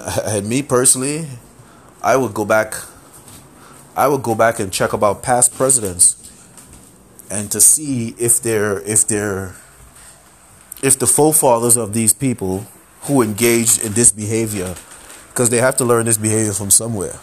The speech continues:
<laughs> They don't just, they don't just decide that, "Okay, we don't like the president. We don't like the fact that he's president. And so because we don't like the fact that he's president,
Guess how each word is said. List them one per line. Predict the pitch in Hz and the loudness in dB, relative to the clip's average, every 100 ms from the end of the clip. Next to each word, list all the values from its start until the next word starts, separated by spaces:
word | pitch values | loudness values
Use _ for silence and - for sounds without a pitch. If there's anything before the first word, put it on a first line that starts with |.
| - - - - - - - - | -20 -20 -20 -20 -20 -20 -20 -2
<laughs> | - 156 - - | 0 0 -4 -2
They | 156 | 2
don't | 180 170 | 4 2
just, | 170 - 127 151 - - - | 2 0 -2 -6 -10 -8 2
they | 190 | 4
don't | 190 | 4
just | 185 170 | 2 0
decide | 147 - 170 160 147 135 | 2 2 2 2 0 2
that, | 135 127 120 - | 2 2 0 2
"Okay, | 147 151 135 | 2 4 2
we | 123 143 | 4 4
don't | 156 143 | 4 4
like | 139 131 | 2 0
the | 117 | -2
president. | 151 139 127 120 113 - - - - - - | 0 2 4 2 2 -4 -18 -20 -20 -20 -2
We | 151 | 2
don't | 170 | 4
like | 160 151 | 4 2
the | 131 | 2
fact | 151 147 - | 2 2 2
that | 113 | 0
he's | 147 135 | 2 0
president. | - 135 123 107 104 101 113 | 2 2 2 0 -2 -2 -2
And | 113 107 104 107 107 | 0 0 -2 -2 0
so | - 123 | 0 0
because | 113 147 143 | 0 2 2
we | 110 156 | 2 2
don't | 151 | 2
like | 139 131 | 2 2
the | 117 | 2
fact | - 123 | 2 2
that | 113 110 | 0 0
he's | 123 | 0
president, | - 135 123 117 107 104 | 2 2 2 2 -2 -4